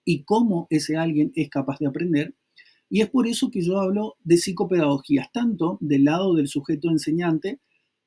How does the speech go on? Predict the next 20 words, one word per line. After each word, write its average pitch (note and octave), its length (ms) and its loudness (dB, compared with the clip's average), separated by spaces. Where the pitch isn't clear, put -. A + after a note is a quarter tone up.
del C3+ 220 -2
discente, F#3+ 560 0
como E3+ 260 0
también, E3 560 0
eh, C#3+ 340 4
del C#3+ 220 2
docente, F3 580 0
como F3 280 0
del F3 160 2
discente, D3 540 0
es B2+ 40 -4
decir, C#3+ 280 2
de E3 100 2
aquel G#3+ 400 -2
que D#3+ 280 2
es, - 220 -4
eh, C#3+ 140 2
percibidor D3 800 2
de C#3 160 2
esa, C#3+ 400 0